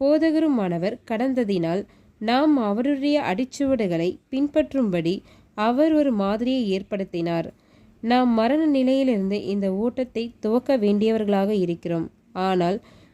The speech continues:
நம்முடைய ஆண்டவர் இந்த உலகத்திற்கு பூரண நிலைமையில் வந்தார். கேபிட் லெட்டர் என். அந்நிலையிலிருந்து இந்த பயணத்தை துவக்கினார். நாமோ ஆதாமின் சந்ததியாராக இருப்பதினால்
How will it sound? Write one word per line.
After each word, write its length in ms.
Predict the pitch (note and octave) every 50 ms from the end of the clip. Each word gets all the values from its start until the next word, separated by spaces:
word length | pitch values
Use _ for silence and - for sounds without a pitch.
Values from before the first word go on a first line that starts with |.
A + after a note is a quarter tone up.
| _
நம்முடைய 560 | - A3+ A#3+ B3+ C#4+ D#4 E4+ F4+ F4 D4+ B3+ G#3
ஆண்டவர் 480 | F3+ F3+ G3 G3+ G#3+ F#3 E3+ F3+ A3 - - _ _ _ _ -
இந்த 200 | B3+ C4 C4 B3+ B3
உலகத்திற்கு 680 | A3 A3+ B3 C#4 C#4 D4+ C#4+ D4 C4 A3 - - A#3 A3+ -
பூரண 380 | - _ C4+ C#4 D#4 D#4+ D#4+ D#4
நிலைமையில் 540 | C#4 A#3 G3+ G3+ G3+ G3+ G3+ G3 G3+ A3 G#3+
வந்தார். 500 | F#3+ F3 E3 E3 D#3+ F3 F3 E3+ E3 E3 - - _ _ _ _ - -
கேபிட் 400 | - A#3 A3+ A3+ - C4 B3 -
லெட்டர் 320 | G3 G3 G3 A3 G#3+ F#3+ F3
என். 200 | F3+ F3 E3 D#3+ - _ _ - _ _ - - - _ -
அந்நிலையிலிருந்து 1120 | A3+ B3 C4+ C#4 C#4 C#4 C#4 C#4+ D#4+ E4+ E4+ E4+ E4 C#4+ A#3 F#3 F3+ E3+ E3 D#3+ F3+ G3 - - - _ _
இந்த 220 | - A#3+ C4 C4+ C4 B3+ A#3
பயணத்தை 640 | - - A3+ A3+ B3+ C#4 D4 C#4+ C4 - - A#3+ B3+
துவக்கினார். 680 | A#3+ - G3+ F#3 G3 G3+ - F3+ E3+ E3+ F3 E3+ E3+ - _ _ _ _ _ _ _ _ _ _ _ _ _ -
நாமோ 480 | A#3+ A#3+ B3+ B3+ C4+ C#4+ B3 G3 F3 F#3+ G#3+ - - - _ _ _ -
ஆதாமின் 600 | - A3+ B3+ C#4 D4 D#4 D#4 D#4 D#4 D#4 E4 D4+
சந்ததியாராக 800 | - - A3+ G3 G3+ G#3+ A3 B3 A#3+ A#3 A3+ G3 E3+ E3 D#3+ D#3 F3 G3 G#3+
இருப்பதினால் 680 | F#3+ G#3 G#3 A#3 - - A#3 G#3+ F#3 E3+ D#3+ D#3+ F3 G#3